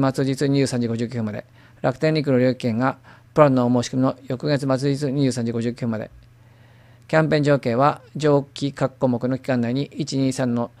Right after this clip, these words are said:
条件すべてを満たした楽天会員の方。特典はお一人様一度のみ。楽天モバイルを初めてお申し込みいただいた回線に適用となりますとなってますね。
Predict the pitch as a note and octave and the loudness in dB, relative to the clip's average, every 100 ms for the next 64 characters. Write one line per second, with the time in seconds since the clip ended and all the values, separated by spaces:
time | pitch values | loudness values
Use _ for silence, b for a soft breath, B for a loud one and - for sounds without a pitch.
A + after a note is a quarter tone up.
0 | B B C3+ B2+ C3 B2 D3+ C3+ A#2+ A#2+ | B B -2 0 0 0 0 2 2 0
1 | C3+ C3+ A2+ - B2 B2 A2 A2+ G#2+ - | 0 -2 -2 -2 -2 -2 -4 -8 -12 -14
2 | B B - C#3+ - E3+ D#3+ C#3+ - C#3 | B B -6 -2 2 6 6 4 0 0
3 | D3 D#3+ - F3 C#3+ B2 A2 - - C3+ | 2 2 0 -2 0 0 -4 -10 -6 -6
4 | - D#3 D3+ D3 D3 C3 A#2+ C3+ D#3 D3+ | -2 0 2 6 6 4 0 -2 -2 0
5 | C3+ C3 C3 C#3+ C3 C3 C3+ C3+ C3+ B2+ | 0 2 -2 -2 0 2 0 0 -2 -2
6 | C3+ C#3 - B2+ A2 A2+ A2 A#2+ - C#3+ | -2 -4 -6 -6 -6 -8 -6 -8 -10 -14
7 | A#2+ A#2+ A#2 C#3 C3 | -12 -14 -12 -10 -10